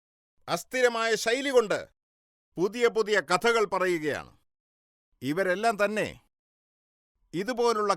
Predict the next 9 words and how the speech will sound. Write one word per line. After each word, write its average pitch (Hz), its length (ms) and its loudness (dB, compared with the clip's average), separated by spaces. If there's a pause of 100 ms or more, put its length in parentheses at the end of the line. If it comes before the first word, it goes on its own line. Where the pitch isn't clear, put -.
കഥകൾ 214 380 -2
പറയുന്നത് 180 520 -4 (1400)
നിങ്ങൾ 135 300 -4 (160)
തിരിച്ചറിയേണ്ടതാണ്. 135 920 -4 (1400)
കോൺഗ്രസിന്റെ 127 560 -4
കയ്യിൽ 127 320 -2 (1040)
വികസനത്തിനുള്ള 175 840 -4
അജണ്ട 185 320 -2
ഇല്ല, 131 220 -2